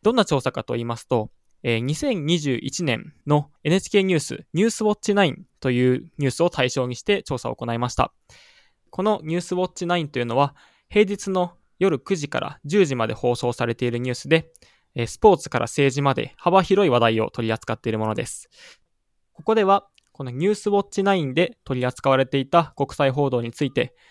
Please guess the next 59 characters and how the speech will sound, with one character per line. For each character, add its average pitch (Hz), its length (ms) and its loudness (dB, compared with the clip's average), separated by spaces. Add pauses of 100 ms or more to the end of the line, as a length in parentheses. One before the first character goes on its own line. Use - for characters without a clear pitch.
(300)
え 127 140 0
ー、 - 20 -2
量 151 220 2
や 160 160 0
地 - 180 -4
域 160 140 -2
配 147 200 0
分、 120 200 -8 (400)
そ - 140 -2
れ 175 60 0
か 175 120 -2
ら 190 180 0
扱 196 300 -4
わ 202 60 2
れ 190 40 -2
た 196 100 2
テ 226 200 0
ー - 20 -2
マ 208 140 -2
に 196 100 -4
つ - 100 0
い 196 80 0
て 240 320 2
分 139 120 -2
析 143 360 0
を 156 80 4
行 127 200 -4
い 113 40 -2
ま 117 120 -4
し - 80 -14
た。 - 160 -2 (840)
え 123 120 -6
ー、 - 20 -8
ま 208 140 4
ず 170 200 0 (120)
全 220 240 2
番 131 220 2
組 127 200 2
の 127 80 4
中 127 240 0
で 123 260 2 (400)
国 - 220 -2
際 208 240 2
報 196 280 4
道 117 340 0 (120)
が 175 180 4
占 - 220 -8
め 127 100 0
て 120 100 -4
い 120 60 -4
た 117 100 -4
割 120 200 2
合 123 100 4
と - 120 2
い 131 40 6
う 123 40 0
の 113 100 0
は 127 200 6 (280)
約 175 280 4